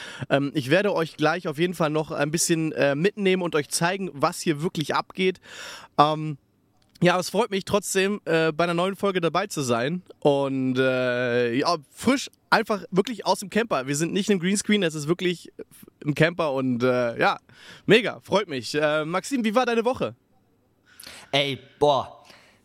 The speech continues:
Speaker 2: boah, meine, ich hab ja, ich hab ja letzte Folge erzählt, dass es das der schlimmste Monat überhaupt war bis jetzt, ja?
Speaker 1: Ja, ja.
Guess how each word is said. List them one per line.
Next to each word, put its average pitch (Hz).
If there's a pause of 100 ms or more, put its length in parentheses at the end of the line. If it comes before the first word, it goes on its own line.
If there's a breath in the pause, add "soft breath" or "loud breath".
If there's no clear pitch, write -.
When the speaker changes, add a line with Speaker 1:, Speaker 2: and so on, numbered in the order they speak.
(100)
Speaker 2:
boah, 143 (260 soft breath)
meine, 170
ich 160
hab 190
ja, 190
ich 139
hab 190
ja 175
letzte 170
Folge 160
erzählt, 143
dass 123
es 123
das 123
der 120
schlimmste 147
Monat 127
überhaupt 127
war 113
bis 101
jetzt, 92
ja? 110
Speaker 1:
Ja, 131 (420 soft breath)
ja. 123